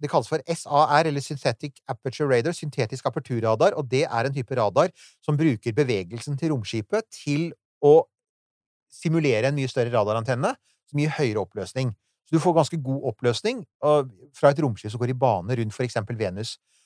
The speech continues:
Og på den måten så klarte de å kartlegge ganske store deler av den nordlige halvkulen, og fant da blant annet et sånn høylandsområde hvor det har vært mye vulkanisme, som heter Ishtar.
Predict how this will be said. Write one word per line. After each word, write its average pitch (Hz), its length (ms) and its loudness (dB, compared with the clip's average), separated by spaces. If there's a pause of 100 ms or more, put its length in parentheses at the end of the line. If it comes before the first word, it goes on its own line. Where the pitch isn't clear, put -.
(120)
Og 170 80 -12
på - 80 0
den 202 100 4
måten 151 300 -2
så 196 100 -10
klarte - 240 4
de 151 80 -8
å - 40 -18
kartlegge 143 480 -6
ganske 156 260 -2
store 113 320 -6
deler 107 260 -2
av 110 220 0
den 123 320 -2
nordlige 120 260 0
halvkulen, 117 460 -4
og 185 100 -2
fant 131 300 0
da 117 80 2
blant 127 240 0
annet 117 260 2 (500)
et 127 60 0
sånn 147 140 4
høylandsområde 107 920 0
hvor 139 120 0
det 127 60 6
har 131 100 4
vært - 120 -10
mye 110 180 -2
vulkanisme, 113 580 -6
som 143 160 -6
heter 139 240 -2
Ishtar. 131 380 -2